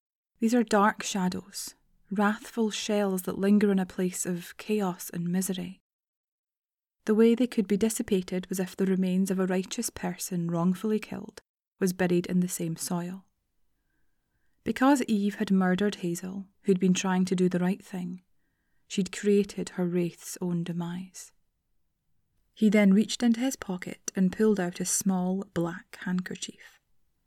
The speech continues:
Inside was a small finger bone. Unlike me, he'd managed to find where Hazel Stevenson had been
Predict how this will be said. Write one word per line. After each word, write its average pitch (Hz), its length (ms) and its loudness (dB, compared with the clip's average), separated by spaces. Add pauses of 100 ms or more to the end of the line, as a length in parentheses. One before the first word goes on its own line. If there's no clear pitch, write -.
(260)
Inside 208 580 4
was 190 140 0
a 185 80 0
small 190 500 2
finger 180 380 2
bone. 190 400 -6 (880)
Unlike 277 420 6
me, 190 260 4
he'd 220 220 4
managed 202 420 4
to 208 60 -2
find 240 360 6
where 202 100 4
Hazel 190 320 2
Stevenson 185 520 0
had 180 180 -2
been 175 180 0